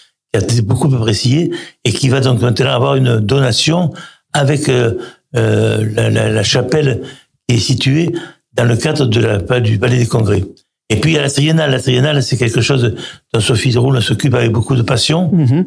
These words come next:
Speaker 1: Effectivement, bon, je pense qu'elle va réussir, puisque elle a réussi quand même à avoir un financement important de la part de la ville, de part, de la part de, de la région aussi, et de l'agglo. Je pense qu'effectivement, ce sera un grand moment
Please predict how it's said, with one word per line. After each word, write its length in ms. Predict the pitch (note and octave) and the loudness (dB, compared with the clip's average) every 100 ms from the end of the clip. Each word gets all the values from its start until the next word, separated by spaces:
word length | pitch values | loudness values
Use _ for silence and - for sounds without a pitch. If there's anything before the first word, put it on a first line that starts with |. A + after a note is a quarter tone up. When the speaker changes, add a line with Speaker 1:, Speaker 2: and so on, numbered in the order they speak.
| - | -2
Speaker 1:
Effectivement, 580 | G#2+ A2+ B2+ A#2+ C#3 C3+ | -2 0 0 0 2 0
bon, 260 | A2+ G#2 - - _ _ _ | 0 -2 -8 -20 _ _ _
je 60 | G2+ | -2
pense 240 | B2+ A#2+ | 0 0
qu'elle 180 | A2 A2+ | 0 0
va 260 | A2 A#2 G#2 | 0 0 0
réussir, 580 | G#2 A2 F#2 F#3 G#3 | 0 0 2 2 0
puisque 280 | C3 A2+ G#2+ G#2+ - - _ _ | 0 -2 -2 -2 -4 -14 _ _
elle 120 | A#2 | 0
a 100 | A2+ | 0
réussi 500 | G#2 A#2 G2 - A#2+ | 0 0 0 0 0
quand 100 | B2 | 0
même 120 | A#2 | 0
à 100 | A2 | 0
avoir 200 | G#2+ G#2+ | 0 0
un 120 | A2 | 0
financement 500 | G#2 A#2+ A2+ G#2 A2 | -2 0 -2 0 0
important 560 | A2+ G#2 G#2 G2 A#2 G#2 - - _ - | 0 0 -2 -2 -2 -2 -6 -20 _ -4
de 100 | A2 | -2
la 100 | A#2 | 0
part 320 | C3 G#2 F2+ - _ _ | -2 -2 -6 -14 _ _
de 80 | A2 | 0
la 100 | A#2 | 2
ville, 360 | G#2+ B2 A2+ G#2+ | 2 2 2 0
de 80 | |
part, 340 | A2 B2 A#2 A2 | 0 0 -2 -2
de 80 | G#2 | -2
la 120 | G#2 | -2
part 300 | G#2+ G#2 F2+ - - _ _ _ | -2 -2 -4 -12 -20 _ _ _
de, 60 | G#2+ | -2
de 160 | G2 | 0
la 160 | A2 G#2 | 2 2
région 360 | G2+ G2 A2+ A2+ | 0 0 0 0
aussi, 460 | G#2+ - B2 A2 - _ _ | 0 -2 -2 -2 -6 _ _
et 300 | F3 D3+ G#2 - - | -2 0 -2 -6 -8
de 100 | - | -2
l'agglo. 480 | A2+ G#2+ B2 F3+ D3 - _ _ | 0 2 0 0 -4 -10 _ _
Je 60 | - | -4
pense 200 | C#3+ - | -2 -2
qu'effectivement, 520 | C3 A#2 G2+ B2 D3+ | -2 -2 0 0 0
ce 60 | - | 0
sera 140 | B2 | 0
un 80 | A#2+ | 0
grand 100 | A#2 | 2
moment 360 | A#2+ B2 C#3 | 2 2 0